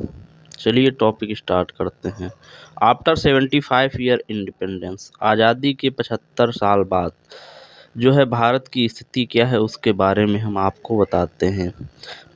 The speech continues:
प्राचीन काल से भारत को सोने की चिड़िया इसलिए कहा जाता था क्योंकि भारत में काफ़ी धन संपदा मौजूद थी। तो प्राचीन काल में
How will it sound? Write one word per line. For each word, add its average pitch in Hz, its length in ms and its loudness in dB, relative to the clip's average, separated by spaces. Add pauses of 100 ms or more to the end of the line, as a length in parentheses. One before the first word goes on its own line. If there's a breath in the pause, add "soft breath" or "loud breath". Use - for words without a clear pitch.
प्राचीन 180 560 4 (760)
काल 151 240 4
से 160 180 2
भारत 127 500 2
को 135 140 -4
सोने 127 340 -4
की 127 160 -10
चिड़िया 113 500 -2
इसलिए 117 440 -4
कहा 110 280 -2
जाता 104 420 2
था 113 180 0
क्योंकि 110 400 -4
भारत 110 360 0
में 117 140 -2
काफ़ी 104 460 0
धन 107 280 -2
संपदा 98 520 -2
मौजूद 92 380 -4 (100)
थी। - 160 -16 (3000 loud breath)
तो 156 300 6 (680)
प्राचीन 143 460 4
काल 135 280 4
में 131 300 0